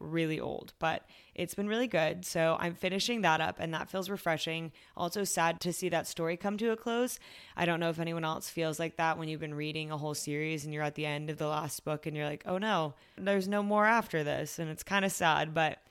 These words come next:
it's a little, it's a little satisfying as well to know you made it through the whole series. But I've already got my next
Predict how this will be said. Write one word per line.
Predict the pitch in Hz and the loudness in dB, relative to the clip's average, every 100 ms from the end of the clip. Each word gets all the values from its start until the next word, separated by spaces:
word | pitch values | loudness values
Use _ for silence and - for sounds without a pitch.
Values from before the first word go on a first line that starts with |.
| - - | -10 -4
it's | 226 | 0
a | 262 | 2
little, | 294 294 269 - | 4 6 6 4
it's | 208 233 | 0 0
a | |
little | 240 233 | 0 2
satisfying | 214 170 165 147 160 151 147 143 | 4 6 6 2 0 0 0 -6
as | 135 | -2
well | 151 139 139 | 0 0 -2
to | 156 | -4
know | 156 | -4
you | 147 151 | -2 -2
made | 147 143 | -2 -2
it | 143 | -2
through | 156 147 - - - | -2 -4 -8 -20 -4
the | 180 | -2
whole | - 185 160 | 0 0 0
series. | 147 - 151 69 55 - - - _ _ _ _ - | -2 -6 -6 -6 -8 -10 -10 -10 _ _ _ _ 4
But | 185 - - - _ - | 4 4 0 -16 _ -2
I've | 180 | 0
already | 180 190 | 2 2
got | 190 185 185 | 2 2 2
my | 175 | -2
next | 180 175 214 - - | 0 0 0 -2 -6